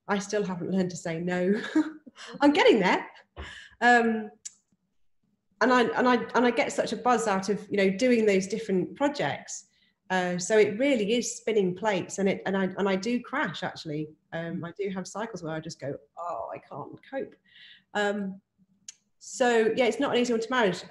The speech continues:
But then, you know, th-, there are times when it's not so busy and there's just one or two projects going on, which isn't much more manageable and, and whatever. But yeah, I, I kind of just have to go with the ebbs and flows of, of how that,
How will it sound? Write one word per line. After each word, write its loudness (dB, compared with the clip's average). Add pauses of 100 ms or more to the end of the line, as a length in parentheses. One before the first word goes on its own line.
(120)
But 0
then, 2
you 2
know, 8
th-, 0
there 4
are 4
times 0
when -2
it's 0
not 0
so 0
busy -2
and -2
there's 0
just -6
one -2
or -6
two -8 (200)
projects -6 (160)
going 2
on, -4
which -6
isn't -6
much -8
more -8
manageable -8
and, -8 (200)
and -10
whatever. -14 (140)
But -10 (440)
yeah, 0 (540)
I, 4
I 4
kind 0
of 0 (300)
just -4 (100)
have -10
to 0
go 2
with 0
the 0
ebbs -2
and -4
flows -2
of, -12
of -2
how -4
that, -8